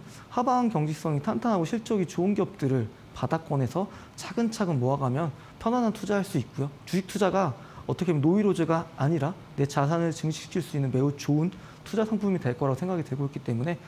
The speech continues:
오늘 그 부분에 포커스 얘기를 드릴 겁니다. 그래서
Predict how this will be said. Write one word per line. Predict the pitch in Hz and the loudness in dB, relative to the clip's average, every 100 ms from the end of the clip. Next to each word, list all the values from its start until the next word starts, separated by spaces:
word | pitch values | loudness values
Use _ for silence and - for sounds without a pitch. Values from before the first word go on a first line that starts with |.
| - - - | -18 -10 2
오늘 | 196 196 208 | 4 4 4
그 | 208 | 4
부분에 | 240 220 190 | 4 6 4
포커스 | - 214 208 156 | 2 -2 2 2
얘기를 | 117 127 | 2 0
드릴 | - 143 | 0 -2
겁니다. | - 113 110 107 | 0 -2 -2 0
그래서 | 127 135 | 2 2